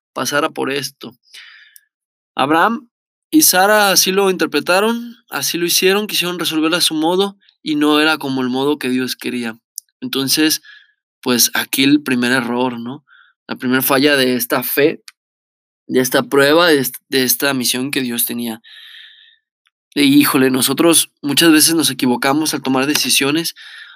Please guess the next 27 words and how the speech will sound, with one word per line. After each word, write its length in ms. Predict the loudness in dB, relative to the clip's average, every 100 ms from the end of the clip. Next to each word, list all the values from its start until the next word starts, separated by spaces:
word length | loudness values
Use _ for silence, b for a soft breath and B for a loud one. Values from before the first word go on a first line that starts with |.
| B
al 260 | -2 0 -2
querer 520 | -4 0 4 4 2 -8 _ _
adelantarnos 1080 | 0 2 2 2 2 2 2 0 -4 -6 -10 _ _
a 240 | -10 -6 -4
la 160 | -4
voluntad 400 | -6 -8 -8 -4 -2
de 120 | 0
Dios, 380 | 0 -4 -6 -14 b b b b
al 260 | -6 -6
querer 640 | -4 -2 0 0 0 -2 -6 _ _ _ _ _ _ _ _ _ _ _
cambiar 720 | -2 0 0 2 2 2 0
o, 680 | -4 -2 0 0 0 -4 -8 _ _ _ _ _ _
o 120 | -12
jugarle 760 | -6 -2 0 2 2 2 2
a, 180 | 2 0 0
a, 520 | -2 0 -2 -6 -10
a 160 | -10 -2
Dios, 380 | -2 -2 -8 -10
pues, 300 | -10 -10 -14
jugarle 360 | -8 -4 0 0
a 40 |
ser 240 | 0 -2 0
Dios 380 | 0 0 -6 _ _ _ _ _ _ _
y 140 | 0
resolver 380 | 2 2 0 0
las 160 | 0 0
cosas 420 | -2 -4 -6